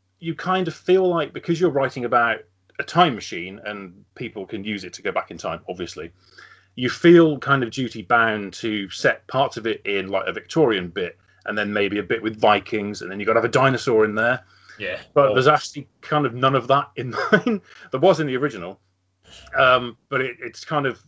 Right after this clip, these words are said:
Speaker 1: for me, the time machine and the time travel isn't really the point. They're just a device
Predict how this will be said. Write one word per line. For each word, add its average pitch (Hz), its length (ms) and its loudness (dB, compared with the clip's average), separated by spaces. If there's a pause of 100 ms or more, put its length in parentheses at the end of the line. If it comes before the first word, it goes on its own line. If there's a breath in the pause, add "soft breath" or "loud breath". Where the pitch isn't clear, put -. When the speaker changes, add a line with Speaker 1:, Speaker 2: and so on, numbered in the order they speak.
(100)
Speaker 1:
for - 140 -6
me, 165 440 2
the 131 160 -14
time 143 280 -2
machine 120 480 -6
and 101 160 -6
the 98 60 -16
time 113 260 -4
travel 92 400 -4
isn't 95 380 -10
really 87 440 -4 (500 soft breath)
the - 80 -2
point. 143 320 2 (600 soft breath)
They're 110 260 6
just 101 320 -4
a 110 40 -6
device 98 720 2